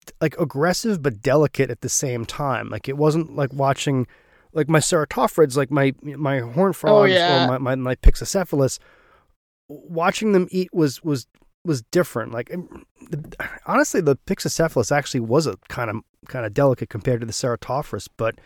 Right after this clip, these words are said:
Speaker 2: <laughs>
Speaker 1: it, it was
Speaker 2: Everything is.
Speaker 1: it, it, it was like a whole, it was, it, it was, it seemed like it was very, very complicated 'cause the tongue would come out really, really fast, like, faster than anything else I'd ever seen.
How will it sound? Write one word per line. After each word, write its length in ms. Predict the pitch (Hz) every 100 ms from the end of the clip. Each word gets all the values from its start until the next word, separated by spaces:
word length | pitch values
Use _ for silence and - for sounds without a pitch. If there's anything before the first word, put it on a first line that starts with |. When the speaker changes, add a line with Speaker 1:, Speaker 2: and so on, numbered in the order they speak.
| _ _ _
Speaker 2:
<laughs> 380 | _ _ _ -
Speaker 1:
it, 200 | 339 - -
it 320 | 170 185 190
was 180 | 196 170
Speaker 2:
Everything 520 | 226 214 226 - 233
is. 340 | 208 233 - -
Speaker 1:
it, 260 | 226 185 -
it, 180 | - -
it 120 | 214
was 220 | 220 208
like 220 | 196 196
a 60 | 180
whole, 260 | 180 233 - - _ _ _ _ -
it 120 | 208
was, 180 | 202 165
it, 240 | 214 220
it 140 | 220
was, 220 | 226 - 143
it 100 | 143
seemed 260 | - 254
like 100 | 226
it 40 | 170
was 100 | 160
very, 160 | 185
very 100 | 175
complicated 580 | - - 233 196 - 127
'cause 120 | 135
the 80 | 135
tongue 240 | - 208
would 100 | 208
come 160 | - 165
out 160 | 143 131
really, 540 | 120 156 220 202 135
really 240 | 117 117 78
fast, 560 | - 120 117 92 -
like, 160 | 104 -
faster 380 | 151 165 147 117
than 180 | 113
anything 340 | 113 139 - 120
else 200 | 113 -
I'd 120 | 107
ever 140 | 107
seen. 420 | 101 - 143 123